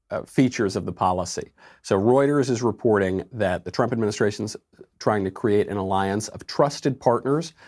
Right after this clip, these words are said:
which will be called the Economic Prosperity Network. And, uh, this would include companies and civil society groups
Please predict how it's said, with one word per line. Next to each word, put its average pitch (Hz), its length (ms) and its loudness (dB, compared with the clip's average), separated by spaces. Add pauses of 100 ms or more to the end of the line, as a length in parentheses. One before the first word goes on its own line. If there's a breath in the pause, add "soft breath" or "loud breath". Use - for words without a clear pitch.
(100 soft breath)
which - 160 -2
will 107 60 2
be 104 100 -2
called 104 220 0
the 104 160 -2
Economic 113 580 0
Prosperity 110 720 2
Network. 127 540 0 (560 loud breath)
And, 101 540 0
uh, 101 140 0
this 110 240 0
would 113 100 4
include 104 360 0
companies 131 440 2
and 104 80 -6
civil 107 220 -4
society 147 340 0
groups 135 260 0